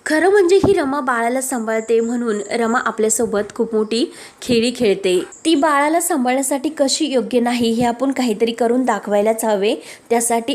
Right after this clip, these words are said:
आपल्याला काहीतरी करावे लागेल." तेव्हा मयुरी खुश होऊन म्हणते की, "आजी, माझ्या डोक्यामध्ये एक थॉट आला, आणि आपण जर बाळाला गायब केले तर, म्हणजे रमा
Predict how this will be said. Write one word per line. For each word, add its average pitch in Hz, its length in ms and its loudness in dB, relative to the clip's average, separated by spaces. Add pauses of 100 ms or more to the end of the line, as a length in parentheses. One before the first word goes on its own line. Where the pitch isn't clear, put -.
(100)
आपल्याला 220 320 2
काहीतरी 208 400 -4
करावे 202 420 0
लागेल." 202 400 0
तेव्हा 285 240 0
मयुरी 262 440 2
खुश 269 280 0
होऊन 370 120 2
म्हणते 254 200 2
की, 240 180 -4 (100)
"आजी, 214 520 -4
माझ्या 240 280 0
डोक्यामध्ये 220 520 2
एक 262 220 -4
थॉट 214 360 -6
आला, 208 280 0 (100)
आणि 220 160 -2 (100)
आपण 254 340 0
जर 233 220 2 (380)
बाळाला 240 400 2
गायब 233 320 -2 (100)
केले 302 180 0
तर, 254 340 2 (120)
म्हणजे 262 520 2
रमा 254 260 2